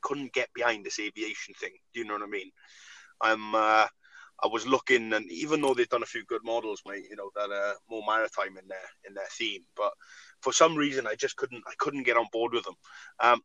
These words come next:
not that they make ugly watches or that I didn't think they were any good. I knew they were quality, um, but sometimes you just gotta have a story, mate. You gotta have something to bring you into the fold. And for me, that was, that was the experience of Townhouse. So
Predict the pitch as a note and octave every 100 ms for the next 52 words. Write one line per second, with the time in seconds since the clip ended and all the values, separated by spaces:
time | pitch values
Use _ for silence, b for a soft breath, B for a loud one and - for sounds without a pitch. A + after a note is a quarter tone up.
0 | _ F3+ F3 E3 C3+ B2+ B2+ A#2+ B2 A#2
1 | A#2 D#3 E3 - D#3+ C3 B2+ A#2 G#2+ A#2+
2 | A2+ A#2 A#2+ A#2 - B2 A2+ A2+ A2+ A2+
3 | G#2+ A#2 G#2+ - D3 C#3 A2+ - C#3 E3
4 | D#3+ A#2+ G2+ - A2 A#2+ D#3 C#3+ _ _
5 | - A#2+ B2 C3 B2+ - B B - F3
6 | F3+ D#3+ D#3+ D3 D#3 C#3+ B2 - D3 C3
7 | G#2+ F2+ A2 C3+ C3+ - C3 B2+ G#2+ A#2
8 | A2 A2 G#2+ G2+ - C#3 A#2 G#2+ G#2+ -
9 | B B B B B - B2+ C#3 E3+ B2+
10 | G#2 C#3 - B2+ B2 C3 B2+ B2 A2+ -
11 | - - - B2+ B2+ A#2+ - G#2+ G#2 -
12 | C#3 C#3 A#2+ F#2+ - _ _ - A#2